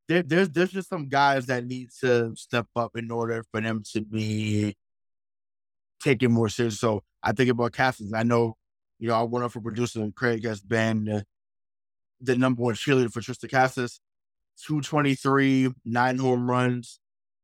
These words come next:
twenty-seven runs batted in. He was supposed to be this on-base machine, supposed to be a guy that was gonna hit for, uh, for average, also with power.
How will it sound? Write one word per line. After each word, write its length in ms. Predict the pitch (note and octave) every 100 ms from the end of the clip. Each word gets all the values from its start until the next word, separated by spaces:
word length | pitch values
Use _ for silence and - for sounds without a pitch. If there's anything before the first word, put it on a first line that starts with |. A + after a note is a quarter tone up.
| _ -
twenty-seven 460 | C#3+ C3 - C3 A#2
runs 320 | A#2+ A#2+ A2
batted 320 | A#2 A#2 A2
in. 260 | A#2 A#2 A2+ _ _ _ _ _ _
He 100 | C3
was 100 | C3+
supposed 200 | B2+ C3
to 60 | C3
be 60 | B2+
this 140 | A2+
on-base 480 | G2+ A#2+ A2+ A#2+ -
machine, 520 | A2 - C3 B2 A#2+
supposed 260 | G#2+ A#2+ A#2+
to 60 | A#2
be 100 | A2+
a 40 |
guy 200 | A#2 A2+
that 60 | A2+
was 100 | G#2+
gonna 160 | A#2
hit 240 | A#2 A#2+ -
for, 600 | - A2+ A2+ A2+ A2 - _ _ _ _ -
uh, 160 | A#2 A#2
for 120 | A#2
average, 500 | G2 C3 B2+ C3 -
also 300 | B2 B2 B2
with 140 | A2
power. 420 | C3+ C3 C3 B2+